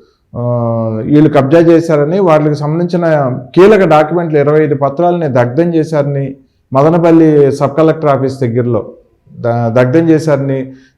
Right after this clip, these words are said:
తర్వాత ఇమ్మీడియట్గా స్పందించి చంద్రబాబు గారు అక్కడికి అధికారులను పంపిస్తే నాలుగు బస్తాల దస్త్రాలు దొరికినాయని, వాటన్నిటి మీద విచారణ చేయడానికి సిసోడియాను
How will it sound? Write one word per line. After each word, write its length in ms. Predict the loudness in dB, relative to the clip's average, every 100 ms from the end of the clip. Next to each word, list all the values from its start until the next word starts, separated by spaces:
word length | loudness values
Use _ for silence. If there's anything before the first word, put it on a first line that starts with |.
| 0
తర్వాత 300 | 4 4 4
ఇమ్మీడియట్గా 600 | 4 4 4 4 4 4 4 2 0 -4 -8 -18 _
స్పందించి 460 | 0 2 2 0 -2
చంద్రబాబు 580 | -2 0 0 0 0
గారు 140 | 2 0
అక్కడికి 340 | 0 -2 0
అధికారులను 500 | 0 2 2 0 0
పంపిస్తే 400 | -4 -2 -4 -2
నాలుగు 460 | -2 2 4 4 2
బస్తాల 580 | 0 -2 -2 -2 0 -2
దస్త్రాలు 420 | -2 -2 0 2
దొరికినాయని, 880 | 0 -2 -2 -4 -4 -2 -2 -4 -8 -16 _ _
వాటన్నిటి 480 | 2 4 4 2 2
మీద 180 | 2 4
విచారణ 500 | 2 4 2 2 2
చేయడానికి 460 | 0 0 -2 -2 -2
సిసోడియాను 1080 | -2 -2 0 2 2 0 -2 -4 -4 -8